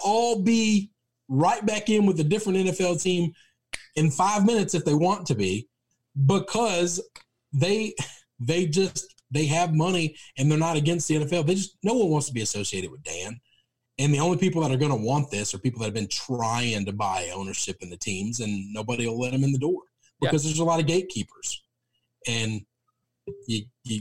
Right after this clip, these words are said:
Speaker 1: you know, to get through that gate, you, you know, it's tough.
Speaker 2: Yes,
Speaker 1: So you gotta
Speaker 2: it
Speaker 1: buy something you don't really want.
Speaker 2: It certainly is. It certainly is.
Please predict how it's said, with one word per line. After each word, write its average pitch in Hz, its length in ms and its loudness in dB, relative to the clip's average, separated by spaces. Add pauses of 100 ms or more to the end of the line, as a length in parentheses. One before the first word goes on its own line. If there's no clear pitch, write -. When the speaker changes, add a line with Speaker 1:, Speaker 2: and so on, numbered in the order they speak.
Speaker 1:
you 135 100 0
know, 101 260 -4
to 123 80 -4
get 147 200 -2
through 156 160 4
that 143 180 -2
gate, 160 380 0 (760)
you, 135 340 2
you 143 120 0
know, 117 240 -4 (640)
it's - 140 -6
tough. 180 340 -6 (280)
Speaker 2:
Yes, 110 200 -4
Speaker 1:
So 113 80 -4
you 110 60 -2
gotta 120 160 -2
Speaker 2:
it - 20 -4
Speaker 1:
buy 131 140 0
something 139 300 -2
you 143 80 0
don't 135 120 -4
really 135 160 2
want. 135 280 -4 (200)
Speaker 2:
It 113 220 -10
certainly 143 460 -2
is. 101 380 -6
It 107 160 -10
certainly 127 340 -6
is. 104 220 -4